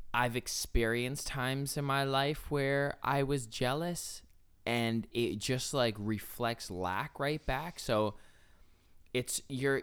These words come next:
you're either on the, on the good side of the wave or the perceivable bad side of the wave, because it's never b-, good or bad, 'cause if it's bad, you're just learning how to get to the good side of it. But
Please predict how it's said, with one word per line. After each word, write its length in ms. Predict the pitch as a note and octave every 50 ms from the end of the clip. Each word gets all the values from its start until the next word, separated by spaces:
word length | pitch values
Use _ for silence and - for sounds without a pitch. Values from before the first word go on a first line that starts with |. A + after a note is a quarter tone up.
| -
you're 300 | C3 B2+ C3 C3 C3+ C#3 - -
either 340 | C3+ C#3 C#3 D3+ D#3 D3+
on 160 | C#3+ C#3 C#3 C3
the, 200 | B2 G#2+ - - -
on 200 | G#2+ A2+ A#2 A2
the 100 | G#2 F#2+
good 320 | F2+ G2 B2 B2 B2+ B2
side 260 | - E3 C#3+ C3+ C#3
of 80 | C#3+ C#3
the 100 | C#3+ C#3
wave 440 | C3 C3 C3 C3 C3+ C#3+ D3+ D3 C#3
or 100 | B2 A#2
the 120 | A2 G#2+
perceivable 600 | - - G#2+ - - A#2 A2 G2+ A2 F#2+ G#2 G#2 F2+
bad 300 | - F#2+ F#2 F#2+ F#2+ -
side 200 | - G#2+ F#2 F#2
of 80 | F2
the 80 | F2+ F2
wave, 340 | F2 F2 E2+ E2+ F2 F2 -
because 300 | - - - - B2 A#2
it's 80 | B2 C#3
never 260 | D#3+ F#3 F#3+ D#3 A#2
b-, 200 | F#2+ - - - -
good 160 | - G2+ F2+ F2
or 80 | E2
bad, 280 | - E2+ E2 E2+ F2+ -
'cause 200 | - G2 F2+ G#2+
if 160 | G2+ G2 -
it's 120 | G2 -
bad, 280 | - - A2+ A2 G#2 F#2
you're 100 | F#2 F#2
just 180 | F#2+ G2 G2 G2+
learning 400 | F2+ F2+ F2+ F2 E2+ E2+ F2 F#2
how 120 | F#2 E2+
to 100 | E2+ E2+
get 200 | - F#2 F2 -
to 80 | - F2
the 100 | D2 F2+
good 180 | D2+ F2 E2 -
side 220 | - E2 E2 D#2+
of 80 | D#2 D2+
it. 120 | C#2 -
But 240 | - F#2 F2 - -